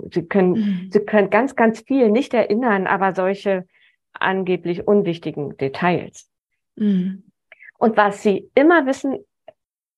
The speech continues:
Speaker 1: ist, wo ist hier eine Tür? Kann ich noch fliehen? Also die gerichteten Sinne haben ja die Funktion, eventuell noch der Situation entkommen können zu wollen.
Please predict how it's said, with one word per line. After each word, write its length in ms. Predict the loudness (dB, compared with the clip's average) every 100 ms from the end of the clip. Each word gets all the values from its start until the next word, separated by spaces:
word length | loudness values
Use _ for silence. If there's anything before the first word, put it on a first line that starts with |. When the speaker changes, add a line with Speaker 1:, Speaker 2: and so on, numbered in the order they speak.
| 2
Speaker 1:
ist, 300 | 2 2 -8
wo 140 | 0 0
ist 160 | 0
hier 120 | -2 0
eine 200 | -2 -4
Tür? 320 | -8 -8 -10 _ _ _ _ _ _ _ _ _ _ _ _ _
Kann 280 | -4 -2 -2
ich 180 | -2 -2
noch 160 | -2
fliehen? 440 | -2 0 0 -4 -14 _ _ _ _ _ _
Also 220 | -6 -4 -2
die 260 | -2 -2
gerichteten 560 | 2 2 2 2 2 2
Sinne 260 | 2 2
haben 160 | 0 2
ja 80 | 2
die 140 | 0
Funktion, 680 | -4 -8 -2 2 2 0 -2
eventuell 540 | -2 -2 -2 -4 -4
noch 160 | -4 -4
der 160 | -4
Situation 480 | -2 -4 -4 -4 -6
entkommen 680 | -4 -6 -4 -4 -4 -6 -10 _ _ _ _ _ _ _
können 320 | 0 2 0
zu 240 | -4 -6 -2
wollen. 520 | 0 2 0 -2